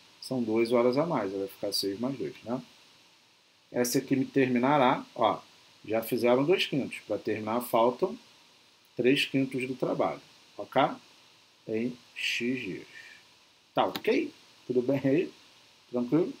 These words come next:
X dias pra vocês. Agora vamos lá, galera. Eu tenho uma grande notícia pra te dar. Toda vez que você tiver uma fração assim, na porcentagem, dois quintos do trabalho, três quintos, você pode esquecer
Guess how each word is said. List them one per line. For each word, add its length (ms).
X 260
dias 220
pra 160
vocês. 280
Agora 140
vamos 180
lá, 160
galera. 400
Eu 80
tenho 180
uma 140
grande 340
notícia 500
pra 100
te 160
dar. 160
Toda 160
vez 180
que 140
você 100
tiver 240
uma 200
fração 580
assim, 320
na 100
porcentagem, 680
dois 260
quintos 480
do 120
trabalho, 460
três 240
quintos, 380
você 120
pode 300
esquecer 520